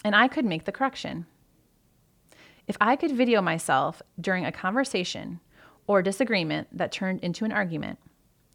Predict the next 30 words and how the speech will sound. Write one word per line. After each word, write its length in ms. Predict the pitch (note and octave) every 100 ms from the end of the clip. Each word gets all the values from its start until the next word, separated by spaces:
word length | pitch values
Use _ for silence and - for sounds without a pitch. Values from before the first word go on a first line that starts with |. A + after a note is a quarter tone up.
| -
I 140 | B3
would 160 | C#4+ C4+
be 100 | G#3
able 160 | G#3+
to 160 | G#3+ F#3+
see 540 | - - E3+ D3+ D#3 E3 _ _ -
where 320 | F3 F3+ F3+
I 80 | F3
went 180 | E3
wrong. 380 | - C#3+ D3 D3+ - _ _ _ _ _ - _ _ _ _
Because 400 | - B3+ E4 D#4 -
I've 220 | F4 G#3
done 200 | F3+ D#3+
this 200 | D3+ -
in 100 | D#3
a 80 | -
sense. 560 | - C#3 - - - - _ _ _ _ _ _
When 200 | - A#3+
God 180 | A#3 C4
has 140 | D#4 -
softened 320 | G#3 A3+ A#3
my 100 | G#3
heart 360 | G3 F#3 G#3 - - - -
and 120 | A3+
I've 200 | A3+ G#3
been 140 | G#3+ G#3
in 100 | G3+
a 60 |
humble 280 | F#3+ G3+ G3+
state, 420 | - F#3 D#3+ -